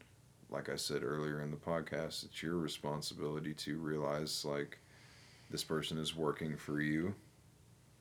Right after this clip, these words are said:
and if they're worth their weight in what they're doing,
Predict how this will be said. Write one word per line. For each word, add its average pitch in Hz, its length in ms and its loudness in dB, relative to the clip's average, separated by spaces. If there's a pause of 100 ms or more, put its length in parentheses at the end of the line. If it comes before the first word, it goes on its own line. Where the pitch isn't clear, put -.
(240)
and 78 160 0
if 76 160 -2
they're 71 160 2
worth 73 300 2
their 76 160 2
weight 76 320 2 (540)
in 85 160 0
what 76 140 -2
they're 73 160 2
doing, 87 540 4